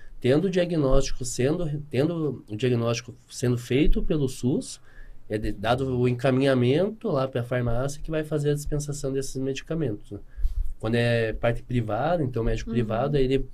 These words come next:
Speaker 1: a, teve o diagnóstico, ele vai ter que passar de qualquer forma por um médico do Sistema Único de Saúde pra que possa pegar aí o medicamento via sus. Então, a gente tem um medicamento gratuito, então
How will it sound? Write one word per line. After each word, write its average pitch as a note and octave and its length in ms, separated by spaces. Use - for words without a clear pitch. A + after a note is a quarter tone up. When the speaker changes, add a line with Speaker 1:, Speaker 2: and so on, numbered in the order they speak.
Speaker 1:
a, G#2+ 100
teve C#3+ 220
o - 20
diagnóstico, C#3+ 600
ele B2 200
vai A#2+ 140
ter C#3+ 260
que - 100
passar F#3 340
de D3+ 100
qualquer D3+ 340
forma B2+ 500
por B2 160
um B2+ 80
médico C3+ 480
do B2+ 40
Sistema A#2 340
Único A2 300
de A2+ 60
Saúde C#3+ 580
pra C3+ 160
que C3+ 420
possa C#3 340
pegar A2 320
aí A2+ 160
o A#2 60
medicamento A#2+ 920
via B2+ 260
sus. A#2+ 280
Então, G#2 220
a A2+ 40
gente A#2 140
tem A#2+ 160
um C3+ 40
medicamento A#2+ 520
gratuito, A#2+ 680
então C#3 580